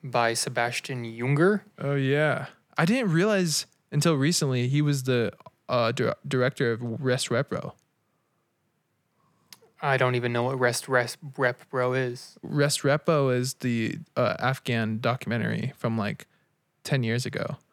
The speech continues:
Speaker 2: that was, like, really intensely,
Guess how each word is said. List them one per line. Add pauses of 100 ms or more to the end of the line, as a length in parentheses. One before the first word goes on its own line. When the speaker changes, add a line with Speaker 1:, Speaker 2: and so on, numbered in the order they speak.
(340)
Speaker 2:
that (100)
was, (280)
like,
really (180)
intensely,